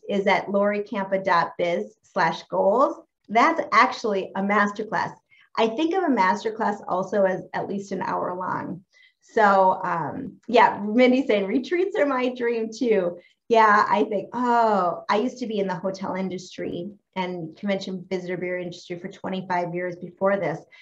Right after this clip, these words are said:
So I'm like, "Oh, to marry my knowledge about hotel contracting and marketing to get people in different locations and,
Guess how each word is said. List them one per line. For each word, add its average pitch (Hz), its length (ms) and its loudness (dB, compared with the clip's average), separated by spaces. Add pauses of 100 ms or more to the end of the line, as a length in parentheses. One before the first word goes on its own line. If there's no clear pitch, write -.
(180)
So 214 140 2
I'm 214 80 6
like, 185 200 2
"Oh, 240 220 4
to 233 140 -6
marry 226 360 -2
my 202 180 -2
knowledge 196 500 -2
about 165 240 -6
hotel 240 420 -2
contracting 202 840 -4
and 180 140 -10
marketing 214 520 0
to 185 60 -4
get 214 260 -2
people 202 220 -2
in 196 100 -4
different 208 320 -6
locations 208 760 -4
and, 190 280 0